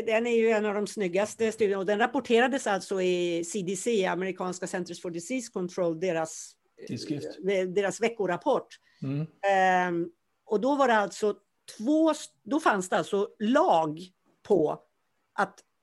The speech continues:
Speaker 1: alla måste bära munskydd. Och det betydde att både frisörerna och kunderna bar munskydd. Och två av dessa frisörer, eh, fick symptom men fortsatte jobba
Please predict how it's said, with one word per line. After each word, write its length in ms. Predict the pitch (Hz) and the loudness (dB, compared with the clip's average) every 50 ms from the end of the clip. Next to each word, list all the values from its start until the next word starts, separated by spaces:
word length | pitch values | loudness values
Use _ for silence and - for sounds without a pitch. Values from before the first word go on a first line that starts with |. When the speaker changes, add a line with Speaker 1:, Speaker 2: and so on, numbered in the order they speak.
| _ | _
Speaker 1:
alla 400 | - 233 233 185 160 165 170 170 | 2 4 4 4 4 4 2 2
måste 360 | 175 180 170 - - - 165 160 - _ _ - | 0 -2 -4 -6 -8 -10 -12 -12 -14 _ _ 0
bära 200 | 226 196 156 151 | 2 2 2 2
munskydd. 560 | 165 208 202 175 - - 370 320 170 - - - | 0 -2 -2 -4 -2 0 2 2 2 0 -4 -4
Och 100 | - 214 | -2 -2
det 60 | 202 220 | -2 -2
betydde 300 | 247 - 285 208 226 220 | -2 -4 -2 0 0 0
att 100 | 196 208 | 0 0
både 240 | 247 226 - 247 | 0 2 2 2
frisörerna 800 | 240 - 381 359 - - 220 196 175 175 175 175 170 175 175 - - _ | 0 0 0 0 0 0 0 0 0 0 0 -2 -2 -2 -4 -6 -6 _
och 180 | - - 370 - - _ - | -2 -2 -2 -2 -8 _ -6
kunderna 520 | - - 220 170 147 147 156 151 156 156 | -2 -2 -2 0 -2 -4 -4 -6 -6 -6
bar 360 | 147 147 147 151 156 147 156 - _ | -6 -6 -6 -6 -6 -8 -10 -12 _
munskydd. 580 | - 196 202 180 160 165 - 240 214 - - - - _ _ _ _ - - _ _ _ _ _ _ _ _ _ | -10 -6 -6 -4 -6 -4 -2 -2 -2 -2 -4 -8 -18 _ _ _ _ -20 -20 _ _ _ _ _ _ _ _ _
Och 200 | - 226 233 233 | 2 2 2 2
två 460 | - - - 269 349 370 370 370 359 339 | -2 -6 2 4 6 6 8 8 6 4
av 420 | - - - - 240 226 208 190 | 4 2 2 4 4 4 6 4
dessa 520 | 220 208 190 - - - 170 165 160 - - _ _ _ _ _ _ _ _ _ | 2 0 0 0 -2 -2 0 0 0 -2 -4 _ _ _ _ _ _ _ _ _
frisörer, 880 | - 180 175 180 - - 302 359 349 359 359 339 339 320 330 330 330 330 - _ _ _ _ _ - - - | -8 -8 -8 -4 -2 0 2 4 4 4 4 4 4 4 4 4 2 0 -4 _ _ _ _ _ -20 -8 -4
eh, 160 | 196 190 - - - _ | -4 -4 -4 -6 -12 _
fick 200 | - 240 226 226 | -6 -6 -6 -6
symptom 680 | - - 190 190 185 - 330 359 370 381 381 381 381 - _ _ - | -8 -8 -8 -8 -2 0 2 4 4 4 4 2 -2 -6 _ _ -4
men 120 | 226 226 | -4 -2
fortsatte 420 | 233 - 220 - 214 180 - - | -2 -4 -4 -4 -6 -6 -4 0
jobba 440 | 185 220 262 277 190 190 190 277 330 | 2 4 4 2 2 2 2 0 0